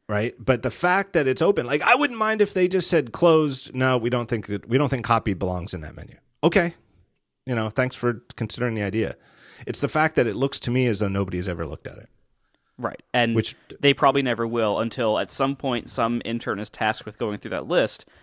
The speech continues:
Speaker 2: and they just, like, bulk close them all or send, like, a, like, a form letter to, to all of them saying, "All right, you know, is this still a problem? Please provide a sample project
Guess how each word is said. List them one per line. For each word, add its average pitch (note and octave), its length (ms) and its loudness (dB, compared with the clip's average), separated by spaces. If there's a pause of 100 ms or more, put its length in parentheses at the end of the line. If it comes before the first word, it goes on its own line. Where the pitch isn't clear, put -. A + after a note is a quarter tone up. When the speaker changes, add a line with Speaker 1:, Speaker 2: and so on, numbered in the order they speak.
(120)
Speaker 2:
and A#2+ 120 0
they A2+ 80 0
just, A#2+ 180 -6
like, G#2+ 200 -8
bulk G#2+ 260 -2
close G#2 320 -6
them F#2+ 140 -8
all - 280 -8
or G2+ 160 -6
send, G#2+ 240 -4
like, F#2+ 140 -6
a, F#2 160 -6
like, G2 140 -6
a G2+ 60 -8
form G#2+ 280 -8
letter F2+ 180 -6
to, - 300 -8
to - 100 -8
all D2 220 -6
of - 60 -10
them C2 140 -12
saying, F#2+ 280 -8
"All C3 100 4
right, B2 220 4
you A#2+ 80 -6
know, G#2 240 -2 (320)
is G#2+ 80 -10
this B2+ 100 -4
still B2+ 200 0
a A#2 40 -2
problem? A#2+ 400 4
Please A#2 200 -4
provide A2 260 0
a G#2 60 -4
sample G#2+ 280 -6
project F2+ 460 -6